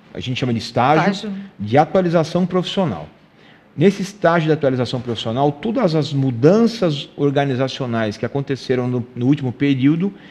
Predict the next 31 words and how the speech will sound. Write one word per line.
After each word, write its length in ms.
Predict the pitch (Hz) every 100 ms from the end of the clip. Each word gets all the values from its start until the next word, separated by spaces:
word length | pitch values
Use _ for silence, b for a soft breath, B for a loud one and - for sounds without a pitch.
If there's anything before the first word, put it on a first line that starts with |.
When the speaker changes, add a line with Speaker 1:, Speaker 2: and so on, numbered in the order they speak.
| B
Speaker 1:
ele 200 | - 139
é 340 | 120 107 98 - - -
atualizado, 680 | 107 107 123 135 113 196 180
como 200 | 110 95
o 20 |
próprio 280 | 107 104 101
nome 180 | 95 120
diz. 420 | 139 127 170 - B B B -
E 120 | 110
uma 180 | 139 147
parte 400 | - 151 190 170
desse, 420 | 143 - - 120
desse 240 | 98 117 117
estágio 360 | - 113 104
é 60 | 117
feito 340 | - 127 120
em, 120 | 117 117
em 280 | 120 113 113
E 140 | 113 160
A 80 |
D, 360 | 123 90 117 175 - - -
ensino 300 | 98 - 117
à 40 |
distância, 680 | 98 - - 113 151 156 151 -
ou 80 | 117
seja, 380 | - 104 92 90 B B
a 60 | -
gente 400 | 87 120 - 107 -
tenta, 500 | - 143 143 117 92 B B _
é, 580 | - 110 107 104 98 95 - - _ _
reduzir 840 | - 143 151 117 85 131 214 147